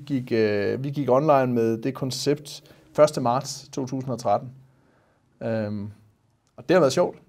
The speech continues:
Der har vi været i gang i, i to år nu, og har, øh, har virkelig fået fat. Altså,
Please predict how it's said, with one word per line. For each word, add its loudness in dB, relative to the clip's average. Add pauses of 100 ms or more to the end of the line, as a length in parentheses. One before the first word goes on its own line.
Der 2
har 6
vi 0
været 0
i 0
gang 4
i, -2 (440)
i -4
to 4
år 4
nu, -4
og -6
har, 0
øh, -8 (140)
har -8
virkelig -2
fået -4
fat. -6
Altså, -14